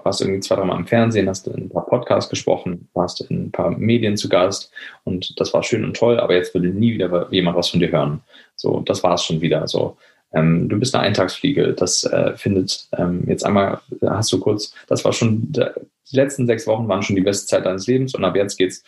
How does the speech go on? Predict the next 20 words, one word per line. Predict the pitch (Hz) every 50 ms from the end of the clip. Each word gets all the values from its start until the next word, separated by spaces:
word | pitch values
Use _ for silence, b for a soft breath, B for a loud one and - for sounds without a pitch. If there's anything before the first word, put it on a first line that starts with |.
| B B B B
von | _ - 117
nun | 117 120 113
an | 104 104
geht's | 104 101 101 -
bergab | - 95 90 - - 82 85 - -
wieder, | - 78 - 82
ne? | - - - 139
Also | - 90 92 92 92 95 B B B B B B _ _ _
di-, | - - - _
dieser | - 101 101 92 90
Song, | - - 101 90 85 82 82 -
ähm, | - 95 95 95 95
<laughs> | - 110 -
der, | - 127
der | 113 113 101 98
läuft | 98 95 87 90 - - -
immer | - - 85 82 85 82
wieder | 80 82 78
bei | 78 78 76
mir. | 78 78 76 78 78